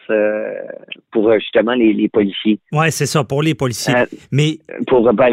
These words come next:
Speaker 1: les aspirants policiers. Donc, j'ai vu, là, à date, depuis, depuis que je travaille là, là, huit mille élèves, des jeunes, et je vois très bien la faiblesse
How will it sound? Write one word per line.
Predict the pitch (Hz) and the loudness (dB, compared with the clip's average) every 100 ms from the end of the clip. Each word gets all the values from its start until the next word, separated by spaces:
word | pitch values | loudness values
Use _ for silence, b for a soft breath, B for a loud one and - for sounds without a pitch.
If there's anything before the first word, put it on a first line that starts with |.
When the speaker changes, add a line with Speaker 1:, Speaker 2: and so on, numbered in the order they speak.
| 127 | 4
Speaker 1:
les | 135 143 | 4 2
aspirants | 151 - 143 151 | 2 2 2 2
policiers. | - 117 - 135 | 0 -2 0 -2
Donc, | 123 180 151 | 0 0 -2
j'ai | 127 143 139 | 0 0 2
vu, | 180 202 | 0 2
là, | 180 175 | 4 4
à | - | 0
date, | 120 147 170 - | 0 2 0 -4
depuis, | - 110 104 - 131 123 | -14 -10 -10 -4 -4 -2
depuis | 107 - 123 | -6 -10 -4
que | 123 | -2
je | - | -2
travaille | - 104 113 107 | -2 0 2 2
là, | 127 156 | -2 -2
là, | 143 143 | -4 -6
huit | 131 135 165 | -4 -2 0
mille | 151 151 143 113 - - | 2 0 0 -6 -8 0
élèves, | 120 120 120 104 - | 2 4 2 0 -8
des | 117 131 123 | 0 2 4
jeunes, | 117 147 135 110 - _ - - | 2 2 0 -6 -20 _ -20 -2
et | 127 123 | 0 2
je | |
vois | 131 127 147 | 2 4 0
très | - 156 | 2 0
bien | 127 156 | 2 0
la | 160 113 - | 0 -2 -2
faiblesse | 147 123 139 156 | -2 0 0 0